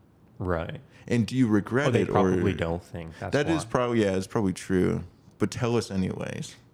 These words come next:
Speaker 1: Tell
Speaker 2: We wanna
Speaker 1: us.
Speaker 2: know. Um, any other thoughts on cheating? Are you ready to, to jump in?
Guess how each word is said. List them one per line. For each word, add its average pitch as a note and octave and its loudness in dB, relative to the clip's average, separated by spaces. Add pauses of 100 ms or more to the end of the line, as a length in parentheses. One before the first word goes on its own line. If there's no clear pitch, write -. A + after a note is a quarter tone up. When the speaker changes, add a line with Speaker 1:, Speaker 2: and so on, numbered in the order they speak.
(100)
Speaker 1:
Tell - -10
Speaker 2:
We - -6
wanna F#2 -2
Speaker 1:
us. F#2 -4
Speaker 2:
know. B1+ -8 (1040)
Um, G#2+ 0 (180)
any B2 2
other A#2 2
thoughts G2+ 0
on G2+ 0
cheating? G2+ 0
Are G2 0
you G2 -2
ready G2 -2
to, C2+ -6 (260)
to - -12
jump - -10
in? C#2+ -8